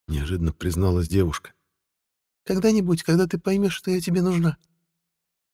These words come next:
Speaker 1: Ираль отвел взгляд. Он слышал, чувствовал, как бьется ее сердце,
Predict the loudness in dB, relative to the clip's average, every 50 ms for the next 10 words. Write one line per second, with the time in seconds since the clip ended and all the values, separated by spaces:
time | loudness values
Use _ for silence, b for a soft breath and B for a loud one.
0 | _ _ _ _ _ -8 -4 -2 0 2 2 2 2 0 0 0 0 0 2 0
1 | -2 -4 -6 -4 -6 -6 -8 -10 -16 -20 _ _ _ _ _ _ _ _ _ _
2 | _ -2 -2 -2 -2 -2 -4 -2 0 0 0 0 -2 -4 -6 -6 -4 0 0 0
3 | 0 -2 -4 -4 -2 -2 -2 0 2 2 0 0 0 0 0 0 0 0 0 2
4 | 2 2 0 -4 -14